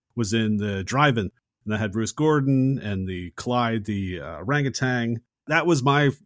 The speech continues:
introduction to Clint Eastwood. So I really didn't know that much about Dirty Harry until this movie had come out.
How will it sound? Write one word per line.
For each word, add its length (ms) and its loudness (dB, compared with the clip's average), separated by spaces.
introduction 720 0
to 400 -6
Clint 240 -4
Eastwood. 400 -8
So 160 -4
I 40 4
really 280 4
didn't 220 0
know 480 0
that 200 -2
much 300 -4
about 480 -6
Dirty 280 -4
Harry 360 -4
until 280 -8
this 200 -6
movie 220 -4
had 200 -12
come 200 -10
out. 260 -10